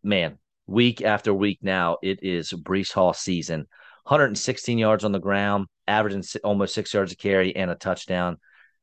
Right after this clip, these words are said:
This guy is absolute leg-, legit, and I love to watch him play. Uh, but outside of him, that's it. Nobody. I mean, when you only have a hundred and ten yards passing, it's tough to be fantasy relevant.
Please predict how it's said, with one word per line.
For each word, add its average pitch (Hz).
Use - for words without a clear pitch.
This 117
guy 90
is 78
absolute 92
leg-, 80
legit, 85
and 82
I 80
love 82
to 82
watch 80
him 76
play. 78
Uh, 95
but 107
outside 113
of 101
him, 95
that's 90
it. 90
Nobody. 76
I -
mean, 80
when 87
you 87
only 92
have 90
a 80
hundred 87
and 82
ten 87
yards 80
passing, 76
it's -
tough -
to 87
be 82
fantasy 82
relevant. 73